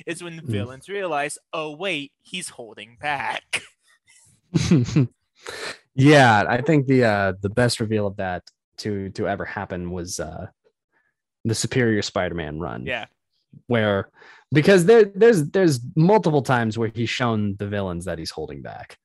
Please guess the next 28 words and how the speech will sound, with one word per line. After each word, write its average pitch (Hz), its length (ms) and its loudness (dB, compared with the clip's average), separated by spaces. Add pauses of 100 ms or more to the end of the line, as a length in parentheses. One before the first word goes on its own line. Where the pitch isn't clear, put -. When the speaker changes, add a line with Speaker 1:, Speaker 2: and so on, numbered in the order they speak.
(180)
Speaker 2:
and 110 180 -2
that 101 140 -2
he 117 180 -4
could 101 480 -4
just - 180 -8
end 104 200 -2
them 90 100 -8
in 87 80 -8
an 87 100 -10
instant - 460 -12
if - 80 -14
he 80 80 -10
wanted - 400 -16
to. - 320 -8 (640)
Uh, 101 480 2 (180)
there 117 120 2
was 110 100 -2
the, 104 180 0
there 104 120 -4
was 98 100 -8
the 101 60 -4
moment 101 260 0
in 95 100 -4
Renew 101 220 0
Your 101 160 0
Vows 143 540 4
where 107 240 2
he 101 280 -4